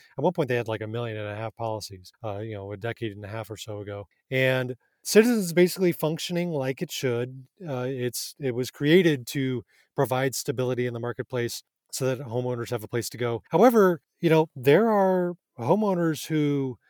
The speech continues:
are not eligible for Citizens. You know, if your home is, is worth, I think the,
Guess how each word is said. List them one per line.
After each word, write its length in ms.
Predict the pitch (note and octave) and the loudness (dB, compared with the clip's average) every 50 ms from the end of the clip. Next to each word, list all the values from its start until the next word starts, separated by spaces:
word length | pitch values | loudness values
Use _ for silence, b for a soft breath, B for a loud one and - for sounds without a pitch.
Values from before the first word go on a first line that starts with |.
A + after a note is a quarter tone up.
| b b b b b b - | b b b b b b -2
are 500 | B2+ B2 B2+ B2+ B2+ B2 B2 B2 A#2+ B2 B2+ _ _ | 0 2 2 2 2 2 2 0 0 -2 -6 _ _
not 260 | - G#2+ A#2+ C3 D3 B2 | -10 -4 -2 -2 0 0
eligible 420 | B2+ E3 F3+ D3 A2+ G2+ G2 F#2+ | 0 0 0 -2 -2 -6 -10 -10
for 120 | - F#2+ | -12 -12
Citizens. 560 | F2 - G#2+ F#2 F#2+ F2 F#2 F2+ E2+ - - - b b b b b b b b b | -12 -12 -12 -12 -14 -14 -16 -18 -18 -18 -20 -20 b b b b b b b b b
You 60 | G#2+ | -10
know, 100 | G#2+ G#2+ | -8 -8
if 100 | G#2+ G2+ | -6 -4
your 240 | A#2+ B2+ B2+ C3 B2+ A#2+ C#3+ D3 B2+ | -2 0 0 0 -2 -6 _ -16 -10
home 420 | F#2 A2+ C#3 D3 C#3+ C#3+ C#3 D#3 - _ | -4 -2 -2 -2 -2 -4 -6 -10 -12 _
is, 360 | - C#3 B2 A2+ G#2+ A2 - - | -6 -4 -4 -4 -4 -8 -14 -10
is 240 | D3+ C3 A#2+ G#2+ G2+ | -6 -6 -6 -6 -6
worth, 480 | G#2+ G#2+ A#2+ A#2+ B2 B2 - - - _ b b b b b b b b b b | -4 -2 -2 0 -2 -2 -4 -8 -16 _ b b b b b b b b b b
I 20 | A2+ | -10
think 140 | A#2 G#2+ F#2+ | -10 -8 -8
the, 120 | G#2+ F2+ | -10 -12